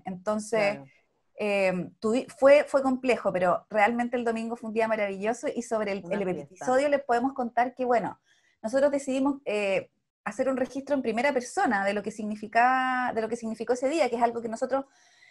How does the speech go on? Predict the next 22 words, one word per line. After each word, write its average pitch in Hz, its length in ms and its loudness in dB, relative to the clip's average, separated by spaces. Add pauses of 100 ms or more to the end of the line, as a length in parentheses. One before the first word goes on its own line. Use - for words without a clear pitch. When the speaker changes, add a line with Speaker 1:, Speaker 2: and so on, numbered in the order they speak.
(160)
Speaker 1:
hemos 330 220 8
ido 339 120 2
haciendo 320 300 -2
un 330 80 -4
poco 311 220 -2
más 311 320 0
con 285 180 -2
el 269 140 -2
tiempo. 302 420 0 (120)
Al 214 120 0
principio 240 360 -6
nuestras 254 320 -2
hi-, 233 100 -6
primeras 226 320 -2
historias 247 480 -2
nunca 226 400 -2
hacía-, 214 300 -6
las 196 140 -2
hacíamos 202 380 -6
en 196 100 -8
primera 190 300 -4
persona. 202 540 -6